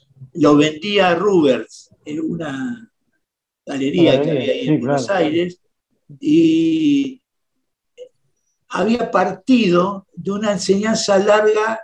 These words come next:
Speaker 1: con el, el pintor este de Buenos Aires, que es más bien geométrico,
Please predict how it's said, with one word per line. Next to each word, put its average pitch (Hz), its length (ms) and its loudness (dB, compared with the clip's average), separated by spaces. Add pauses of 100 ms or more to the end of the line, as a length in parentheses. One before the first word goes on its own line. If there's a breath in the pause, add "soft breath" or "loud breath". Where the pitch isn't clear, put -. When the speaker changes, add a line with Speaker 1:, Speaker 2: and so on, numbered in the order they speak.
(160)
Speaker 1:
con 160 260 -2
el, 143 840 -2 (1080)
el 165 120 -6
pintor 190 360 4
este 170 400 4
de 143 80 8
Buenos 143 400 2
Aires, 165 420 2
que 151 160 -2
es - 360 -10
más 143 200 -10
bien 156 400 -4 (1900)
geométrico, 135 1300 0